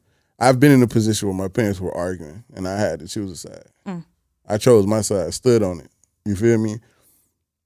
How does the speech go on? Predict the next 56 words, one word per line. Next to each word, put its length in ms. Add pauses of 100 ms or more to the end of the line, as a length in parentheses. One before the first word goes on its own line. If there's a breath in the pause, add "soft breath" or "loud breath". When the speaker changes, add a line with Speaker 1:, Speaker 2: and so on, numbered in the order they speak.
(280)
Speaker 1:
And 560
it 80
was 220
fucked 300
up 120
because, 880
you 120
know, 100
I 120
chose 240
my 120
mom's 380
side, 240
but 100
it's 100
like 240
me 120
and 100
my 120
pops 340
was, 360 (460)
that 100
was 120
my 100
nigga. 340 (960)
Speaker 2:
I 100
never 200
Speaker 1:
But 120
Speaker 2:
chose 100
a 40
side. 200
I 60
couldn't. 320 (120)
I 100
just 200
felt, 200
listen, 340
Speaker 1:
when 120
him 160
and 80
Speaker 2:
since 80
I 80
Speaker 1:
my 40
Speaker 2:
was 120
little, 200
I 40
used 100
to 40
be 60
like, 180
"Y'all 220
ruining 260
my 120
marriage. 500
Y'all 200
trying, 220